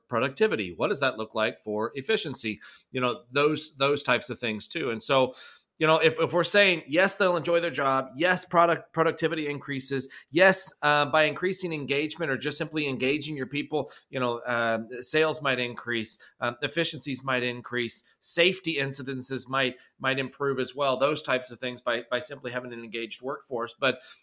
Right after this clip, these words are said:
so we don't get on these buzzwords like engaged and, and, uh, and things like that. What does, what are we talking about? So what does engagement actually look like? Maybe to staff, uh,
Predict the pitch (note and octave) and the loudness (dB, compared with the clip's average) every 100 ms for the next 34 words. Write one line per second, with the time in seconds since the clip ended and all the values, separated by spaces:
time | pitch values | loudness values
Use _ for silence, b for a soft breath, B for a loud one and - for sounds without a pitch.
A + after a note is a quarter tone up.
0 | - - D#3 D#3 G3 F3+ F3 E3 E3+ E3+ | -2 2 4 6 4 4 0 2 2 2
1 | D3+ C3 G#2 D#3 D#3+ B2 B2 A#2 A#2 - | -2 -2 2 2 2 0 0 0 -2 -2
2 | B2 B2 B2 A#2+ B2+ B2 A#2 A#2 G#2 - | -2 -2 -6 -4 0 0 0 -2 -4 -6
3 | A#2 b b b - B2 A#2 A#2 A#2 B2 | -8 b b b -8 -6 -4 -2 0 2
4 | C3+ A#2 C3+ C3 C3+ B2 - C#3+ C3+ - | 0 -2 -2 -2 0 0 2 2 2 -2
5 | B2+ F3 G3 E3 - - _ C3+ F3+ D#3 | -2 -2 0 -2 -4 -10 _ -2 0 -2
6 | - C3 C3+ A2+ F#2+ F2 - A#2 E3+ F3+ | -2 -4 -4 -6 -8 -8 -8 -2 0 0
7 | D3 C#3 A#2 B2 C#3 C3+ C3+ A#2 B2 C3+ | -4 -6 -2 0 0 -2 -6 -4 -4 -4
8 | A2+ G2+ C3 D3+ D#3 E3+ b b _ B2 | -6 -6 -8 -4 -4 -6 b b _ -4
9 | C3 A#2+ - - B2+ B2 A#2 - _ _ | -2 -2 -4 0 2 2 -2 -10 _ _
10 | _ - - B2 A#2 A2+ A2+ | _ -20 -6 -2 0 0 0